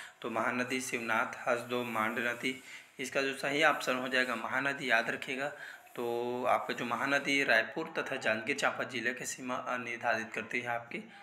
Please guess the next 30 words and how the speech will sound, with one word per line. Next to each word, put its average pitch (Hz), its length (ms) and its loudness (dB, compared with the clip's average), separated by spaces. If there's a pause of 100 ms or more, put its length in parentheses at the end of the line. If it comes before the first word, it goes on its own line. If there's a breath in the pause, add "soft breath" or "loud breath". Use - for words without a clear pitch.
(300 loud breath)
महानदी, 113 520 -2
याद 110 180 4
रखिए। - 260 -2
अ, 120 160 0
महानदी 143 480 0
की 156 120 -4
बात 127 300 0
करूँ 135 300 -4
तो 131 160 -4
इसकी 131 220 -6
कुल 131 280 2
लंबाई, 123 340 4
अ, 123 380 0
आठ 113 240 6
सौ 143 140 -4
अंठावन 127 380 0
किलोमीटर 131 520 2
है 139 220 0
और 120 320 2
सिहावा 120 360 0
पर्वत 123 460 2 (440 loud breath)
के 127 160 4
यहाँ 117 200 4
से, 143 200 -2
धमतरी 127 460 -2
से 151 240 -2
इसका 143 280 -2
उद्गम 127 360 -2
होता 135 300 0
है 151 280 2